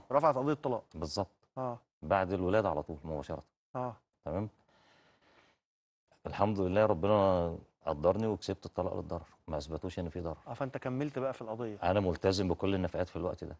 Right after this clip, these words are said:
Speaker 1: آه.
Speaker 2: ما هي برضك القانون كله منفذ على بعضه.
Speaker 1: طب معلش.
Speaker 2: في لكل حل بديل.
Speaker 1: لغاية ما وصل-، وصلتوا للبديل الأخير
Speaker 2: اللي
Speaker 1: اللي هو
Speaker 2: هو
Speaker 1: الخلع.
Speaker 2: أثناء الاعتراض على الطاعة،
Speaker 1: آه.
Speaker 2: طلاق ل-، للشقاق
Speaker 1: عملتوا
Speaker 2: واستحكام
Speaker 1: عقد بقى؟
Speaker 2: الخلاف.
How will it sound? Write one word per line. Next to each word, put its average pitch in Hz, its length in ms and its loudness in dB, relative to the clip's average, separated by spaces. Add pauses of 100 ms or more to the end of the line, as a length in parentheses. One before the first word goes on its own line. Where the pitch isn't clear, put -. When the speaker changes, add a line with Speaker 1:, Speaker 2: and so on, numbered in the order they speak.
(140)
Speaker 1:
آه. 117 180 -8 (800)
Speaker 2:
ما 71 80 -8
هي 71 40 -4
برضك 85 320 0
القانون 90 420 -2
كله 92 260 -4
منفذ 87 340 -4
على 71 140 -10
بعضه. 67 160 -14 (300)
Speaker 1:
طب 117 100 -8
معلش. 113 440 -6 (240)
Speaker 2:
في 107 360 2
لكل 101 360 2
حل 101 280 2
بديل. 98 240 0 (960)
Speaker 1:
لغاية 131 320 2
ما 147 60 -2
وصل-، 185 320 0
وصلتوا 160 420 -2
للبديل 175 400 -2
الأخير 190 400 -2
Speaker 2:
اللي 202 120 4
Speaker 1:
اللي - 20 6
هو 113 220 6
Speaker 2:
هو 127 80 8
Speaker 1:
الخلع. 98 300 -2
Speaker 2:
أثناء 104 240 2
الاعتراض 98 360 4
على 87 120 2
الطاعة، 123 360 -2
Speaker 1:
آه. - 120 -6
Speaker 2:
طلاق 101 240 4
ل-، 87 480 0 (140)
للشقاق - 300 -4
Speaker 1:
عملتوا 147 300 4
Speaker 2:
واستحكام 139 200 8
Speaker 1:
عقد 104 60 0
بقى؟ 104 60 -2
Speaker 2:
الخلاف. 76 200 -6